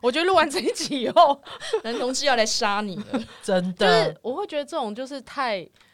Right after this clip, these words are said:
Speaker 1: 我就觉得压迫感很重啊。我，
Speaker 2: 嗯。
Speaker 1: 还有一个就是我也不知道他们在拽什么。
Speaker 2: 嗯。
Speaker 3: 用拽咯，用拽咯，注意听。
Speaker 2: 是谁？
Speaker 3: 我，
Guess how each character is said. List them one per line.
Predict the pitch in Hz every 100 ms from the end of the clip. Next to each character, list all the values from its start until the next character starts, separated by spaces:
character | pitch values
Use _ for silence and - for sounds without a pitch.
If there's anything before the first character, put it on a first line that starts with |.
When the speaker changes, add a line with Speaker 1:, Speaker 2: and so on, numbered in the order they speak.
| _ -
Speaker 1:
我 | 240
就 | 320
觉 | 262
得 |
压 | 247 254
迫 | 254
感 | 208
很 | 165 147
重 | 185 156
啊。 | 147 123 156 180
我， | 208 202
Speaker 2:
嗯。 | 185 170 160
Speaker 1:
还 | 262
有 | 440 302
一 |
个 | 294 240
就 | 330
是 |
我 | 330 240
也 |
不 | 196
知 |
道 | 247
他 | 240
们 |
在 | 220
拽 | 208 151 147
什 | -
么。 | - - - -
Speaker 2:
嗯。 | 175 151 - - _ -
Speaker 3:
用 | 294 330
拽 | - 254 180 170
咯， | 175 190 208
用 | 269 277
拽 | - 190 165
咯， | 175
注 | 190 254
意 | 247
听。 | 226 214
Speaker 2:
是 | 208 233
谁？ | 226 - 180 160 170 180 _
Speaker 3:
我， | 208